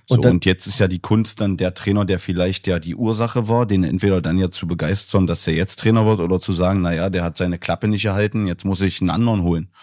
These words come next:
Speaker 2: Ach, weil der schon rumpalabert
Speaker 1: Äh,
Speaker 2: hat,
Speaker 1: das
Speaker 2: dass
Speaker 1: sind
Speaker 2: es
Speaker 1: alles aber wirklich nur Hülsen. Ich wünsche, äh, Michael Angermann und dem Forscher vom, äh,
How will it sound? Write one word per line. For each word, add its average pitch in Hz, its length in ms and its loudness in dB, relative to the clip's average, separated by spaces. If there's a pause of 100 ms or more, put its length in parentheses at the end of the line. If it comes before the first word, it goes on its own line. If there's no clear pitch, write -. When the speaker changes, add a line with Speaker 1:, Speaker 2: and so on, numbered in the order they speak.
(680)
Speaker 2:
Ach, 135 180 4
weil 139 120 8
der 143 200 6
schon 151 360 2
rumpalabert 156 640 2
Speaker 1:
Äh, 156 60 4
Speaker 2:
hat, 147 60 4
Speaker 1:
das - 80 4
Speaker 2:
dass 143 60 2
Speaker 1:
sind 139 100 4
Speaker 2:
es - 60 4
Speaker 1:
alles 127 240 6
aber 123 200 8
wirklich 123 240 4
nur 127 340 8
Hülsen. 107 380 6
Ich 85 160 -2
wünsche, 117 560 6
äh, 107 120 6
Michael 110 360 4
Angermann 120 480 2
und 101 100 0
dem 98 120 2
Forscher 107 340 0
vom, 104 320 0
äh, 98 460 -4